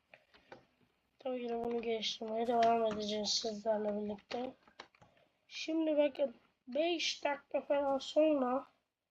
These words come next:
bu video yüklendikten yani sonra bir tane daha video çekeceğim. Ve onu da kanalın başında atacağım. Bu farmı göreceksiniz. Ve şu arkasına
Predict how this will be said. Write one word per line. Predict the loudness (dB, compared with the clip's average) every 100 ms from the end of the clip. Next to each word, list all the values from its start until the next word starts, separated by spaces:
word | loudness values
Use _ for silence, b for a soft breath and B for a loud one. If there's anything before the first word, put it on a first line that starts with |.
| _ _
bu | -6 -2
video | -2 -2 -2
yüklendikten | -2 -4 -4 -4 -2 -8 -8 -6
yani | -4 -4 -6
sonra | -6 -4 -4 -4 -8 -12 _ _ _ _ -14
bir | -12
tane | -8 -4 2
daha | 4 4
video | 2 -6 -8
çekeceğim. | -10 -12 -14 -14 -16 _ _ _ _ _
Ve | 0
onu | 2 2 2
da | 0 -2
kanalın | -6 -6 -8 -10
başında | -12 -14 -12 -12 -12
atacağım. | -14 -14 -14 -14 -18 _ B B B B _ -20 -20 -20 -20 _
Bu | -4
farmı | -4 4 4 4 2 0 0
göreceksiniz. | -2 -2 0 0 0 -2 0 0 -2 -8 -10 -14 -20 _ -8
Ve | -6
şu | -6 0
arkasına | 2 2 0 -6 -2 2 2